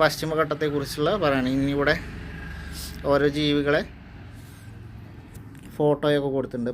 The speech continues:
പശ്ചിമഘട്ടത്തിൻ്റെ കുറിച്ച് പറയുന്നത്. ഇനി നമുക്ക് ഇവിടെ വംശനാശം ജീവിച്ച ഓരോ, സംഭവിച്ച ഓരോ ജീവികളെക്കുറിച്ചൊക്കെ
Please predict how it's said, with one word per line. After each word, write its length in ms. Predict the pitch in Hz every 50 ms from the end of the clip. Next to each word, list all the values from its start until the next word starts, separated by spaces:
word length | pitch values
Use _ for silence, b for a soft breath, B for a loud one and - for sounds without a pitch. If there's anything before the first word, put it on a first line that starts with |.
| 135 123
പശ്ചിമഘട്ടത്തിൻ്റെ 800 | 113 - - 123 123 123 123 117 117 120 113 120 113 117 127 135 - - - 110 -
കുറിച്ച് 240 | 123 113 - - 117 113 110
പറയുന്നത്. 340 | 104 101 101 104 107 - B B B B B B B B B B - - - - - - - - - - - - - - - - - - - - - - - - - - - - - - - - - - - - - - - - - - - - - - - - - - - - - - - - - - - - - - - - - - - - - - - - - - - - - - - - - - - - - - -
ഇനി 140 | 165 175 180 185 185
നമുക്ക് 360 | 175 170 160 156 - 165 175 208 220 196 - - - - - - - - - - - B B B B B B B B B B B B B -
ഇവിടെ 140 | 160 165 180 190 190 185
വംശനാശം 920 | 180 170 165 156 - 180 175 180 175 - - - 170 170 170 165 - 185 180
ജീവിച്ച 300 | 185 185 180 180 165 - 185 180 180 180 175 - 175
ഓരോ, 220 | 165 160 160 160 160 160 156 156 151
സംഭവിച്ച 380 | - 160 160 160 160 156 151 175 170 170 165 160
ഓരോ 160 | 156 160 160 170 165 156
ജീവികളെക്കുറിച്ചൊക്കെ 800 | 156 156 156 147 147 151 151 147 156 147 147 - 156 151 - 170